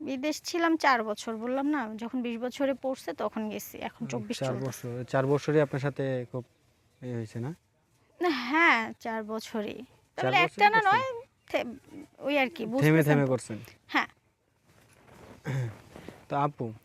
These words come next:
Speaker 1: হ্যাঁ।
Speaker 2: আপনার সাথে যোগাযোগ কিভাবে করবে?
Speaker 1: এখন আমার সঙ্গে যোগাযোগ করার উপায় হচ্ছে যে মাধ্যমটা, ভিডিওর শেষে যে শেয়ার অপশন থাকে, ওখানে WhatsApp নামক একটা অপশন আছে।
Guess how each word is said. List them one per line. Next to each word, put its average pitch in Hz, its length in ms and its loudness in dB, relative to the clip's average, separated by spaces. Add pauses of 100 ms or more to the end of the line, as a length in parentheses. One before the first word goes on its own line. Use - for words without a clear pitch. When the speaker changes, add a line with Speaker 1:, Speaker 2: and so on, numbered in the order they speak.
(160)
Speaker 1:
হ্যাঁ। 233 180 -4
Speaker 2:
আপনার 139 180 -2
সাথে 170 200 -2
যোগাযোগ 151 340 -2
কিভাবে 123 320 -8
করবে? 113 280 -10 (720)
Speaker 1:
এখন 311 320 4
আমার 277 220 6
সঙ্গে 320 220 0
যোগাযোগ 285 380 -2
করার 285 340 4
উপায় 277 300 4
হচ্ছে 302 340 2 (100)
যে 254 160 2
মাধ্যমটা, 233 540 2 (500)
ভিডিওর 247 520 2
শেষে 247 380 0
যে 247 140 0
শেয়ার 262 340 4
অপশন 285 280 0
থাকে, 254 280 0 (140)
ওখানে 247 380 2 (260)
WhatsApp 240 400 -2
নামক 269 240 2
একটা 240 200 -6
অপশন 240 260 -2
আছে। 240 220 -2